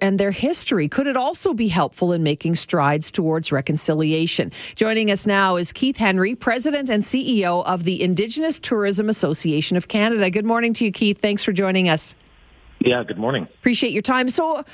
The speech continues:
Speaker 1: how can people work towards reconciliation beyond just one day a year? Can we do that through visiting sites and monuments, for example?
Speaker 2: Yeah,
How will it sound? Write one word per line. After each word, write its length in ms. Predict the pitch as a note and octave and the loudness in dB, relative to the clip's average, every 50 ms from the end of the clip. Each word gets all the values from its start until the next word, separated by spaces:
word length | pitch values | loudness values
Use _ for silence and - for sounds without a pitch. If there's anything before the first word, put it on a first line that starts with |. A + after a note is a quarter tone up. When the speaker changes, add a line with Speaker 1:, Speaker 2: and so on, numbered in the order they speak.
| - - - - | -20 -16 -10 -4
Speaker 1:
how 200 | C#4 D4 F4+ G#4+ | -2 0 0 0
can 200 | A4+ - A4 F#4+ | 0 -2 -2 -2
people 280 | - E4+ C#4+ - C#4 B3 | 0 -2 0 0 -2 0
work 220 | A3 A#3+ A#3+ A3 | 0 -2 -2 -2
towards 540 | - - B3 G#3+ G3+ G3 G3 F#3+ F#3 F3 - | -2 -2 0 0 0 0 0 0 0 -2 0
reconciliation 880 | F3 F3 - G3 F3 - - E3+ E3+ D#3+ D#3 D3+ D#3 D3+ - F3 D#3+ D3 | -2 0 0 0 0 2 2 2 2 2 2 2 0 0 0 0 0 0
beyond 420 | D3 D#3 D#3+ D#3 D#3 D#3 D#3 D3+ | 0 0 2 2 2 2 2 2
just 220 | - D#3 D#3 - E3 | 0 0 -2 -2 0
one 240 | D#3+ D#3+ D#3 D3+ | 0 2 2 2
day 200 | C#3+ D#3 D3+ C#3+ | 2 2 2 2
a 40 | C#3 | 0
year? 420 | C#3 C3 A#2+ D3 D3 C#3 B2+ C3 C3 - | 0 0 0 0 0 2 0 -2 -2 -6
Can 240 | - - B3 B3+ C4 | -8 -4 -2 0 0
we 140 | D4 D#4 B3 | 0 0 0
do 320 | G3 D#3+ G3+ G#3 A3+ A#3+ | 0 0 2 2 2 2
that 320 | A3 B3 A#3+ B3+ B3+ - - | 0 0 0 -2 -2 -4 -6
through 500 | - - A3 G#3+ G#3 G3+ G3+ G3+ F#3+ E3 | -6 -2 -2 0 0 0 0 0 0 0
visiting 480 | D3+ F#3+ G#3 G3+ G#3+ G#3 G3+ F#3 F3+ | 0 0 0 0 0 0 0 0 0
sites 480 | E3+ - - G3+ F#3 G3 G3+ F#3+ - - | 0 0 0 2 0 0 0 -2 0 0
and 160 | G3 F3 E3+ | 2 2 4
monuments, 560 | E3 D#3+ E3+ F3 F3+ F#3 F#3 F#3+ G3 G#3+ - | 2 2 2 2 2 2 2 2 0 -2 -2
for 140 | - G#3 G3+ | 0 0 0
example? 560 | F#3+ F#3+ G3 F#3 F#3+ G#3 - B3 C4+ D4+ - _ _ _ _ _ _ _ _ - - - - _ _ _ _ | 0 0 0 0 0 0 0 0 -2 -2 -4 _ _ _ _ _ _ _ _ -20 -20 -20 -20 _ _ _ _
Speaker 2:
Yeah, 200 | - A#2 A#2 G#2+ | -2 -2 0 0